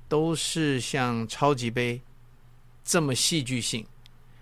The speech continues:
但是我们也经常是在这种胜负之间、挫败啊、光荣啊之间呢，啊，走很多这种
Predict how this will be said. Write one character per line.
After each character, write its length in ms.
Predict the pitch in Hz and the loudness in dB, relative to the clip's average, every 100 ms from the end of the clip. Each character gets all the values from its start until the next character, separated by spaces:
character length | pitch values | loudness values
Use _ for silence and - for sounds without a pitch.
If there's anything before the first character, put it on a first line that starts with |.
| - | -10
但 100 | - | -2
是 80 | 170 | 0
我 40 | 170 | 2
们 80 | 135 | 2
也 80 | |
经 200 | 117 165 | 0 0
常 220 | 139 117 123 | 0 -2 -4
是 180 | - | -6
在 220 | 127 135 120 | -4 -4 -2
这 160 | 135 | -4
种 260 | - 113 113 | -4 -8 -10
胜 340 | 110 - 165 131 | -6 0 0 0
负 180 | - 127 | -4 -6
之 200 | - 117 | -6 -6
间、 400 | 123 120 123 123 - - - - - - - | -4 -4 -6 -12 -20 -20 -20 -20 -20 -20 -14
挫 360 | - - 180 151 | -10 -6 4 4
败 360 | 131 135 120 117 | 6 4 2 -2
啊、 120 | 113 - - - - - - - - | -10 -16 -20 -20 -20 -20 -20 -20 0
光 260 | 151 151 | 2 2
荣 300 | 147 117 117 | 2 0 -2
啊 240 | 117 113 120 | -6 -8 -10
之 140 | - 139 | -8 -6
间 260 | 139 131 | -4 -4
呢， 100 | 123 120 - - - - - - | -6 -12 -18 -20 -20 -20 -20 -16
啊， 260 | 110 107 - - | -14 -14 -16 -14
走 240 | - 135 156 | -2 2 2
很 280 | - 117 | 0 -6
多 220 | 107 135 139 | -4 -4 -2
这 160 | 139 | -2
种 340 | 120 113 110 | -4 -8 -10